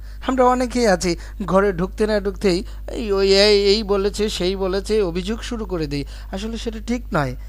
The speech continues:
আগে ঘরে ঢুকতে না ঢুকতেই কারোর বিরুদ্ধে অভিযোগ করবেন না।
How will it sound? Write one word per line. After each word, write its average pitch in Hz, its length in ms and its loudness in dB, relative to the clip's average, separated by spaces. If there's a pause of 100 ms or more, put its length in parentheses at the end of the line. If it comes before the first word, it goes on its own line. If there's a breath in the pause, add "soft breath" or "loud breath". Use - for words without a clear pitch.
(280 soft breath)
আগে 156 240 -8
ঘরে 160 300 0
ঢুকতে 156 340 -4
না 220 120 -2
ঢুকতেই 226 360 -6
কারোর 226 400 -2
বিরুদ্ধে 220 460 -6
অভিযোগ 247 520 -4
করবেন 277 320 6
না। 127 260 -4